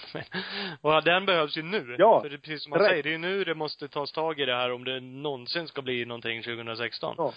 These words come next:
Speaker 2: absolut. Om
Speaker 1: Ja.
Speaker 2: inte det börjas nu och dras i de trådarna och åka runt på S M-erna först och främst och prata med folk och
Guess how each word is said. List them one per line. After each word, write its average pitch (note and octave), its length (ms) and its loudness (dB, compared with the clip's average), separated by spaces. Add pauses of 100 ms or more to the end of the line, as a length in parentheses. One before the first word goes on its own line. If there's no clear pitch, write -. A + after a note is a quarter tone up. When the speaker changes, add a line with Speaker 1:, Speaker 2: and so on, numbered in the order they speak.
(100)
Speaker 2:
absolut. D3 320 -6 (160)
Om F#3+ 80 -10
Speaker 1:
Ja. C#3+ 40 -2
Speaker 2:
inte C#3 160 -6
det C#3 360 6 (500)
börjas C3 320 4 (240)
nu B2 460 -2 (120)
och A#2 260 -4
dras A#2+ 420 2
i C3 120 -4
de A#2 220 -2
trådarna A#2 420 2
och B2 220 4 (760)
åka C#3 260 6
runt C#3 300 6
på C3 180 6
S B2+ 240 4
M-erna B2 520 4 (180)
först C3 220 2
och B2+ 80 2
främst B2 320 2
och A#2 100 -4
prata B2 240 6
med B2 140 2
folk B2 260 6
och B2 160 4